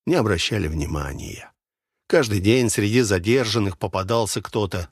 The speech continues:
не понимавший нормального человеческого языка. Вот и приходилось невольно нарушать устав.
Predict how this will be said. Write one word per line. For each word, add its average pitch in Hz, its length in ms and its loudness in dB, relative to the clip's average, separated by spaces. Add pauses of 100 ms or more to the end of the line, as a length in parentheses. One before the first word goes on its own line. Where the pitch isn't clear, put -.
не 98 140 -4
понимавший 95 640 -2
нормального 85 720 -4
человеческого 76 1000 -6
языка. - 840 -10 (580)
Вот - 220 0
и - 20 4
приходилось 85 840 -2
невольно 90 520 2
нарушать 73 640 -8
устав. - 520 -8